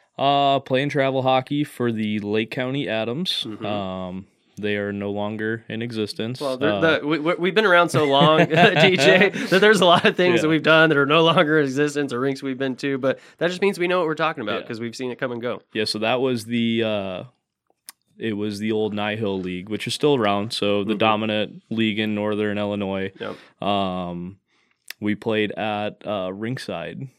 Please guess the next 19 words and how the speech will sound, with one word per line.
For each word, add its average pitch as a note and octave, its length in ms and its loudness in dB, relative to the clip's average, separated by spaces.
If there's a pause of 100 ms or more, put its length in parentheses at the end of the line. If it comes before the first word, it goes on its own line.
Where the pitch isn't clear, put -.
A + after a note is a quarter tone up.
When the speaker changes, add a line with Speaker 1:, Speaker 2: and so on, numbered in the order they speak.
Speaker 2:
Yeah. B2+ 240 -6 (200)
Speaker 1:
You G#2+ 100 -6
ever G2+ 100 -6
heard G2+ 140 -4
of G2 60 -6
that G2+ 140 -6
Speaker 2:
No, C#3 100 0 (100)
Speaker 1:
rink? G2+ 160 -14
Speaker 2:
no. B2 160 -10 (180)
Speaker 1:
So - 200 -2
Rinkside A2 580 -2
was G#2 380 -2
a G2+ 380 -2
hundred C3+ 480 -6
ninety B2 340 -4
foot - 260 -10
sheet D#2 340 -12 (720)
that G#2+ 200 0
was G#2 840 0